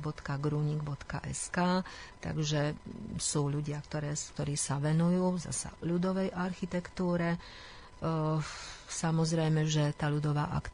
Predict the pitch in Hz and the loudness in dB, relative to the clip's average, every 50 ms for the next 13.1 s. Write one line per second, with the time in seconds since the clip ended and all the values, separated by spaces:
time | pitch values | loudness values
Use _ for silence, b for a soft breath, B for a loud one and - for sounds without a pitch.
0 | - - - 160 156 - - - - 156 151 - - - 160 156 160 156 147 147 | -2 0 2 2 2 0 -2 -2 0 0 -2 -2 0 2 2 4 4 4 4 4
1 | 147 147 - 156 147 151 - 160 160 160 160 170 160 156 156 156 156 151 151 151 | 4 2 4 4 4 4 6 6 4 4 4 4 2 4 4 4 4 4 4 2
2 | 143 - 147 - - 165 151 156 147 147 147 151 143 147 147 143 147 147 147 151 | 2 0 -2 -2 -2 -2 0 2 2 4 4 4 4 4 4 4 4 2 2 4
3 | 147 147 156 165 160 180 180 180 175 - - - - - 160 160 160 165 - 170 | 4 4 4 6 6 8 6 6 6 4 0 -4 0 4 6 6 6 6 6 6
4 | 165 160 156 156 160 165 - - - - - 156 156 160 160 156 151 156 151 151 | 6 6 6 4 2 0 -2 -8 -16 -10 -6 -4 0 0 2 2 2 2 2 2
5 | 143 143 143 - - 156 156 156 160 160 - - - - 151 - - 151 147 147 | 2 0 -2 -2 -2 -2 0 0 0 0 0 -2 -4 -6 -6 -4 -4 -4 -4 -2
6 | 151 151 147 B B B B B B B B - 156 151 147 147 - - - - | -2 -4 -4 B B B B B B B B 0 2 2 2 4 2 0 0 2
7 | - 151 151 147 147 147 147 156 151 147 147 - - - 151 151 147 147 147 147 | 4 4 6 6 6 6 6 6 6 4 4 0 -2 -4 -2 -2 0 0 0 0
8 | 147 143 147 143 143 139 - 143 143 - - - 143 143 - - - 147 143 143 | 0 0 0 0 0 0 -2 -4 -6 -4 -4 -6 -6 -6 -6 -4 -2 -2 0 0
9 | 143 160 151 - - - - - - - - - 151 139 147 147 156 - - - | 0 -2 -4 -4 -10 -18 -20 -20 -20 -14 -6 -2 0 2 4 4 4 4 4 6
10 | 175 160 156 156 156 151 151 - - 156 151 156 160 - 139 139 - - - 160 | 6 6 8 6 6 6 4 4 2 2 0 0 0 0 0 0 0 0 2 4
11 | 151 151 156 151 - 151 147 143 139 - - 156 - - 185 175 185 175 170 170 | 6 6 6 6 4 2 0 0 -2 -4 -4 -4 0 0 2 2 2 2 2 0
12 | - - - - 156 147 151 151 - B B B B B B B B B B B | -2 -4 -2 0 2 2 2 0 -2 B B B B B B B B B B B
13 | - - | 0 0